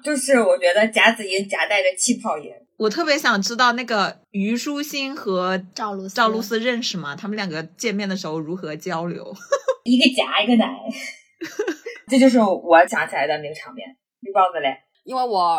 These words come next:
Speaker 4: 二三年看的国产剧就实在太少了，当时看到这个题目的时候，我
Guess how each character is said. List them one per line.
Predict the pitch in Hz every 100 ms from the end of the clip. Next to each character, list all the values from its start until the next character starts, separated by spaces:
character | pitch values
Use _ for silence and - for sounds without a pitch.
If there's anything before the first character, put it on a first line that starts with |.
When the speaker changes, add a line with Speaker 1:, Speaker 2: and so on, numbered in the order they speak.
| -
Speaker 4:
二 | 220
三 | 220 233
年 | 226 175
看 | 190 226
的 | 196 160 101
国 | - 170
产 | 220 170
剧 | 180 175 -
就 | - 208
实 | 190
在 | 190
太 | 226 240 208
少 | 214 165
了， | 131 - 101 _ _ _ -
当 | 220
时 | 233 190
看 | 190 226
到 | 208 180
这 | 208
个 | 190 170
题 | -
目 | 165 190
的 | 185
时 | 180
候， | 170
我 | 175 160